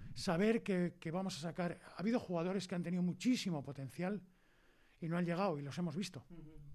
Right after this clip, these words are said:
Speaker 2: Eh, Pepe, tú has seguido evidentemente su trayectoria, has seguido en contacto con él, habláis, eh, de vez en cuando, bueno, pues, eh, por mensajes o ya sea por teléfono. Eh, ¿cómo te tomaste tú? Eh, me interesa saber cómo te tomaste tú la noticia de ayer, porque a más de uno,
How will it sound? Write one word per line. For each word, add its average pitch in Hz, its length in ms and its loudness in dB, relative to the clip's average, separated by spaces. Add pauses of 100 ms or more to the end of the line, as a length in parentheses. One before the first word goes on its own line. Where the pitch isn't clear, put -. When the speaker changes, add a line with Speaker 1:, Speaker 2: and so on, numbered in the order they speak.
(420)
Speaker 2:
Eh, 135 200 -10
Pepe, 147 240 2
tú 151 220 0
has 160 120 2
seguido 151 300 4
evidentemente 147 560 2
su 147 140 -4
trayectoria, 156 720 2
has 143 220 2
seguido 147 280 2
en 147 60 0
contacto 135 720 2
con 135 180 0
él, 151 140 2
habláis, 135 400 0 (300)
eh, 135 280 4
de 135 80 2
vez 147 160 2
en 143 100 2
cuando, 156 280 2
bueno, 135 180 0
pues, 131 220 -10
eh, 127 200 -2
por 127 160 -6
mensajes 147 600 2
o 139 40 0
ya 139 140 0
sea 143 160 0
por 139 140 0
teléfono. 151 560 0 (440)
Eh, 135 480 4 (200)
¿cómo 185 260 8
te 214 140 8
tomaste 220 480 8
tú? 269 280 6 (140)
Eh, 139 160 0
me 139 80 0
interesa 147 360 0
saber 202 200 -2
cómo 202 220 0
te 196 80 -4
tomaste 202 360 -2
tú 214 160 0
la 143 140 4
noticia 147 420 0
de 147 100 2
ayer, 175 200 4
porque 139 220 -2
a 135 60 0
más 165 180 0
de 180 100 8
uno, 175 340 4